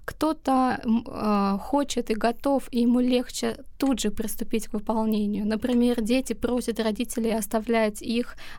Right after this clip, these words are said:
на продленку просто потому, что им легче там выполнять домашнее задание.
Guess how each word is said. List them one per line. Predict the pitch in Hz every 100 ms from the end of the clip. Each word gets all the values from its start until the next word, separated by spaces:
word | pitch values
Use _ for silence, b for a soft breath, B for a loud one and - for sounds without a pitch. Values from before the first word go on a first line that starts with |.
| -
на | 233
продленку | 220 233 233 269 285 -
просто | 208 226 233 226
потому, | 233 247 254 285
что | - 226
им | 233
легче | 254 269 -
там | - 240 220
выполнять | 226 220 226 233
домашнее | 208 208 214 - 226
задание. | 233 226 202 202 214